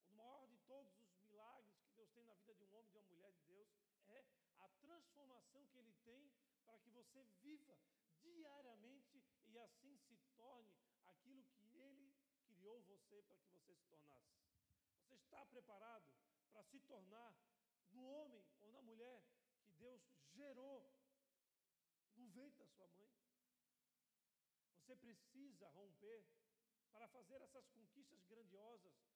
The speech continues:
muitas vezes com toda forma de medo, com toda forma de absolutos ou de ideias na sua vida, na sua mente. Talvez seja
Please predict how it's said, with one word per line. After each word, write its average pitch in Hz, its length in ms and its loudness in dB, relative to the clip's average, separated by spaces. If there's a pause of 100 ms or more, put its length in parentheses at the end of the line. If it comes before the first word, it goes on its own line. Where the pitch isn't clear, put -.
(280)
muitas 220 360 -4
vezes 202 300 0 (480)
com 220 200 -4 (260)
toda 240 240 2
forma 226 260 -2
de 185 120 -4
medo, 196 360 -2 (760)
com 196 180 -20
toda 254 260 4 (140)
forma 233 400 0 (420)
de 214 420 -2 (680)
absolutos 220 840 4
ou 214 120 4
de 214 400 -4
ideias 214 580 2
na 196 100 -4
sua 208 220 -4
vida, 196 380 -4 (560)
na 180 100 -16
sua 220 220 -2
mente. 196 460 -6 (1300)
Talvez 247 240 -2
seja 262 340 0